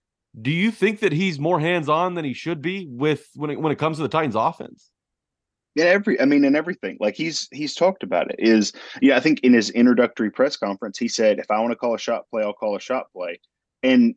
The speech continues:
Speaker 2: that's morphed into, he's gone into every position room, and that's morphed into, you know, eh, eh, all these different things about,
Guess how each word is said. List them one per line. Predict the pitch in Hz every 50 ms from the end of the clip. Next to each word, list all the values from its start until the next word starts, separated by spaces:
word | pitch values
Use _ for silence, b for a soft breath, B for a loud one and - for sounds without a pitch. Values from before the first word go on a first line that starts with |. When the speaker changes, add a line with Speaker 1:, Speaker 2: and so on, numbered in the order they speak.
| _ -
Speaker 2:
that's | 123 120 123 127 123 - -
morphed | - 117 117 123 123 - _ -
into, | 127 117 113 - - 123 117 110 110 110 107 104 -
he's | - - 120 117 107
gone | 104 110 107 107 107
into | 107 107 104 87
every | 107 104 110 104
position | - - 143 131 117 120 113 - - 101 92
room, | 90 87 - - - - - _ _ _ _ _ -
and | 107 113
that's | 120 123 127 123 -
morphed | 127 120 120 113 - - 120 117
into, | 110 110 101 - - 107 104 101 101 98 98 95 95 95 b b b b b b _ _
you | - - -
know, | 110 107 101 98 95 196 - _
eh, | - 110 - - _ _ _ _ -
eh, | - - - -
all | 113 120 117
these | 117 120 104
different | 120 123 110 113 95
things | - 117 113 113 113 107 101 110
about, | - 107 107 107 104 104 101 101 -